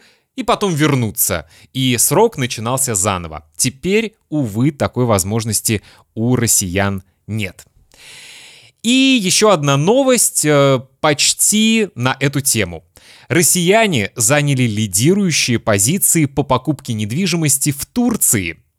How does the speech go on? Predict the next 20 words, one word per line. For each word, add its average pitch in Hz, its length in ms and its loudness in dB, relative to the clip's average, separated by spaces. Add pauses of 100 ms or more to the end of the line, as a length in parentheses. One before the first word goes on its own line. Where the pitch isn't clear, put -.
По 117 160 2
данным 151 520 0
Национального 135 720 0
института 127 520 -2
статистики, 156 760 -2
за 120 320 2
две 104 220 -2
тысячи 151 500 -4
двадцать 117 520 0
второй 98 360 -2
год 208 300 2 (360)
граждане 127 640 0
России 190 480 0
купили 175 460 0
там 123 260 0
более 131 380 2
шестнадцати 135 960 -2
тысяч - 640 -4
единиц 123 720 -4
жилья, 107 640 -2